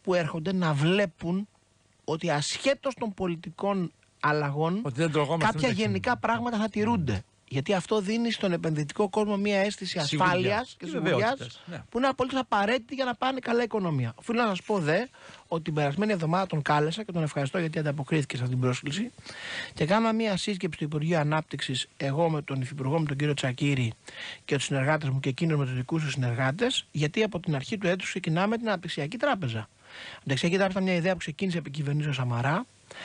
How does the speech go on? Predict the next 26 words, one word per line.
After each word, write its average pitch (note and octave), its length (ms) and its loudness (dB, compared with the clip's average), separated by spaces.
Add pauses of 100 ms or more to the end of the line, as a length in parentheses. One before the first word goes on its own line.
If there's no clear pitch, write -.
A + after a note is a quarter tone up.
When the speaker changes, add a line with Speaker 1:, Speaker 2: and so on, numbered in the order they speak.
(240)
Speaker 1:
ψηφίστηκε G#3+ 540 0
επί, E3+ 220 -2 (280)
ε, C#3 260 -4
Γιάννη E3+ 280 2
Δραγασάκη D3+ 640 0
και F#3 160 -4
μάλιστα F3 260 2
με E3 80 0
τη D3 80 -6
θετική D3+ 440 -6
ψήφο D3 300 -2
τότε C#3+ 200 -2
και C#3 120 -4
της B2+ 140 -4
Νέας C#3 220 0
Δημοκρατίας. C3 800 -2
Υλοποιείται A3 560 0
τώρα F#3 280 0
επί D#3 240 -4
Άδωνη D3 320 -2
Γεωργιάδη. A#2+ 280 0
Θα C3+ 160 2
Speaker 2:
Εξωσυστημική D4 520 2
Speaker 1:
συνεχίσει - 200 2
Speaker 2:
θα C#3 60 4
είναι - 80 4